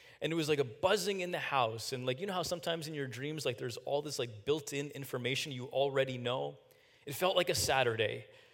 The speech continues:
It felt like a family reunion. It felt like the house was full of people. It felt like this was normal in some way. And I walked down these huge stairs, and, like,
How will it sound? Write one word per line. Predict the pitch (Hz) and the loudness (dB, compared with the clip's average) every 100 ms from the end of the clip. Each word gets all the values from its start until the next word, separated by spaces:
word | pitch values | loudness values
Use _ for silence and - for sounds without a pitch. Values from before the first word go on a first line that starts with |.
| _ - | _ -6
It | 139 | 2
felt | 190 | 4
like | 185 | 4
a | 170 | 2
family | - 170 165 190 | 4 4 4 2
reunion. | 139 139 127 123 113 113 | 2 -2 -2 -4 -2 -2
It | |
felt | 113 170 | 0 0
like | - | 0
the | |
house | - - 160 160 | -2 0 0 -2
was | 135 | -8
full | - - 135 | -8 -6 -6
of | 107 - | -6 -10
people. | - 113 - - 139 _ _ _ _ _ - _ - | -14 -12 -12 -14 -20 _ _ _ _ _ -20 _ -10
It | 135 | -2
felt | 196 220 | 2 4
like | 196 165 | 2 2
this | 190 | 0
was | 196 170 135 117 - _ _ - | 2 -2 -2 -8 -16 _ _ -12
normal | 127 131 170 127 113 - _ _ _ | -6 -2 -2 -2 -6 -12 _ _ _
in | 120 | -10
some | - 113 110 | -6 -4 -4
way. | 113 120 113 _ - - - | -4 -6 -12 _ -20 -20 -6
And | |
I | 131 | -4
walked | 131 170 - | -2 -4 -2
down | 180 175 165 | -4 -2 -4
these | 135 113 104 | -6 -6 -8
huge | - - 208 214 175 131 | -8 -12 -12 -8 -8 -4
stairs, | - - - 175 185 190 190 139 | -2 -2 -4 -4 0 2 2 0
and, | 110 | -4
like, | 107 | -6